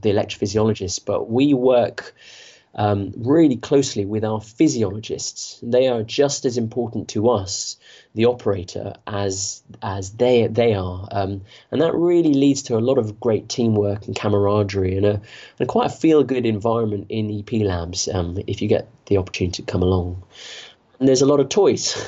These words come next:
<laughs> Um, there's a lot of industry input for these label complex procedures. And so if you're that way inclined, it is, uh, good fun to see some of these, uh, um, toys and kit develop.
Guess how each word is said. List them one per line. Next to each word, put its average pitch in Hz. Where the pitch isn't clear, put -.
<laughs> -
Um, 107
there's 104
a 104
lot 117
of 113
industry 104
input 95
for 95
these 98
label 101
complex 101
procedures. 101
And 113
so 123
if 120
you're 135
that 117
way 120
inclined, 113
it 104
is, 113
uh, 95
good 107
fun 98
to 101
see 92
some 95
of 92
these, 92
uh, 90
um, 87
toys 90
and 98
kit -
develop. 92